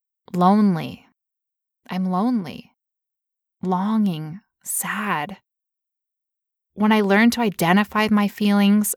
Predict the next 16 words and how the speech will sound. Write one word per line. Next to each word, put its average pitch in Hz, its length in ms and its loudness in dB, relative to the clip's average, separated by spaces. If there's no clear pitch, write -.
and 185 180 0
then 170 360 0
be 214 180 2
with 247 140 4
my 254 180 6
feelings 240 720 4
instead 202 260 2
of 190 220 2
trying 185 420 2
to 220 180 0
actively 208 680 -2
avoid 180 580 0
them, 277 400 2
it 240 160 2
actually, 302 560 -2
it's - 320 -6